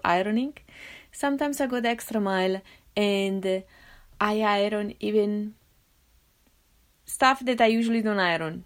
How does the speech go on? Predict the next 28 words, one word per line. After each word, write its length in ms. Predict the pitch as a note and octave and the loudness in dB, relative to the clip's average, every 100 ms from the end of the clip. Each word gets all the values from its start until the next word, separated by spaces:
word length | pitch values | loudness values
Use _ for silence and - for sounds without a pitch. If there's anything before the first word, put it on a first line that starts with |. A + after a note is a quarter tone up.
| _ | _
just 300 | - C4+ - | 0 0 0
because 360 | C4 A3+ A#3 A3 | -2 0 2 2
I'm 120 | G3+ | 0
like, 340 | G3 F#3 - - - G3+ | -2 -4 -6 -20 -10 -10
"I 80 | |
can, 500 | - A3+ A3 A3 A3 - - | -2 0 2 0 -2 -6 -6
I've 180 | G3 G#3 | -4 0
done 320 | A3+ A#3 A#3 - - - - | 2 2 0 -10 -20 -16 0
up 220 | A3 A3+ | 2 2
to 100 | - | -4
here, 440 | F#3+ A3 B3+ D#4 - | -4 0 0 -2 -4
I 80 | A#3 | -4
can 160 | A3+ G#3+ | -2 0
do 80 | G3 | 0
an 100 | F#3+ | 0
extra 320 | F#3+ - F#3 | -4 -6 -6
bit." 320 | E3+ - - - _ _ - - - - - | -6 -12 -20 -20 _ _ -20 -20 -20 -14 2
And 240 | A#3+ A#3 | 4 4
you, 300 | C4+ F4 G#4 - _ _ _ - | 2 0 0 -6 _ _ _ -6
where 360 | G#3 B3+ C4+ C#4+ | 4 6 6 4
do 100 | C4 | 2
you 140 | B3 | 4
like 220 | A3 A3 | 2 2
to 80 | A3 | -2
go 180 | G#3+ F#3+ | 2 2
the 80 | E3+ | 2
extra 340 | E3 - E3+ | -2 -8 -8
mile? 340 | F3 E3+ E3+ | -4 -4 -6